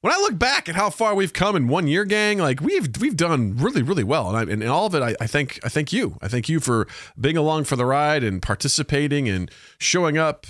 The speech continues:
and listening to stuff, commenting on stuff, liking stuff, subscribing, all that, all that means a lot. So thank you very, very much,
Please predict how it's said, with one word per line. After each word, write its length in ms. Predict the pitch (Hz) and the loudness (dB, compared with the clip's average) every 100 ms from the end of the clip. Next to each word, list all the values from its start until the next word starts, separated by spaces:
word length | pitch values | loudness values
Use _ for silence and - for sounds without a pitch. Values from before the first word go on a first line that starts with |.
| - - _ | -20 -20 _
and 440 | 82 95 98 92 - | -6 -4 -2 -4 -6
listening 460 | 104 156 - 170 | -2 0 2 0
to 80 | 151 | 0
stuff, 400 | - 151 143 131 | 0 0 0 -2
commenting 560 | - 165 180 180 170 151 | -2 0 2 0 2 0
on 160 | 147 | 0
stuff, 400 | 131 - 139 123 | -2 0 0 0
liking 380 | 139 170 156 151 | 0 0 0 -2
stuff, 320 | - 151 143 - | -2 0 0 -2
subscribing, 560 | 110 - 160 151 147 | -4 -2 0 0 0
all 140 | 147 156 | 0 2
that, 260 | 151 143 | 2 0
all 200 | - 143 | 0 0
that 180 | 139 131 | 0 0
means 160 | 139 117 | 0 0
a 40 | |
lot. 280 | 101 104 101 | 0 0 0
So 100 | - | -4
thank 260 | 92 120 - | -2 -2 0
you 180 | 104 101 | 0 0
very, 220 | 92 95 | 0 -2
very 160 | 92 90 | 0 -2
much, 380 | 82 78 - | -2 -4 -6